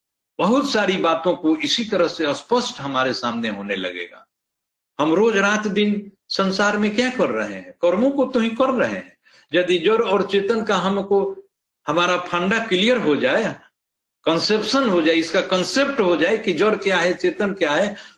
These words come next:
तो हम समझ जाएंगे कि हम जो रात दिन संसार में कर्म कर रहे हैं, जो पूजा कर रहे हैं, वो कौन सी पूजा है। वो सारी पूजा जो है सो जड़ पूजा है।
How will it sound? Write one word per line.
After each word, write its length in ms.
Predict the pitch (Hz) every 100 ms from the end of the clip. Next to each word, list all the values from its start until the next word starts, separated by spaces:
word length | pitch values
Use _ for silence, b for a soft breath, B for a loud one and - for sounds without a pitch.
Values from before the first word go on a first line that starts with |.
| -
तो 80 | 180
हम 160 | 196
समझ 380 | - 202 262 254
जाएंगे 340 | 254 208 185
कि 160 | 175 180
हम 180 | 165 170
जो 240 | 175 151
रात 280 | 160 180 190
दिन 200 | 165 175
संसार 460 | - 165 151 165 170
में 140 | 160
कर्म 300 | - 160 151
कर 180 | - 151
रहे 180 | 147 143
हैं, 80 |
जो 100 | 139
पूजा 340 | 143 143 143 165
कर 160 | 147
रहे 140 | 139 139
हैं, 80 | 131
वो 80 |
कौन 240 | 131 247 320
सी 120 | 285
पूजा 360 | - 110 - 87
है। 220 | - _ _ _ _ _ _ _ _ _ _ -
वो 60 | 135
सारी 320 | - 143 208
पूजा 360 | 202 147 185
जो 160 | 185 151
है 120 | 139
सो 180 | - 120
जड़ 180 | 104 156
पूजा 380 | 170 110 92 85
है। 240 | - -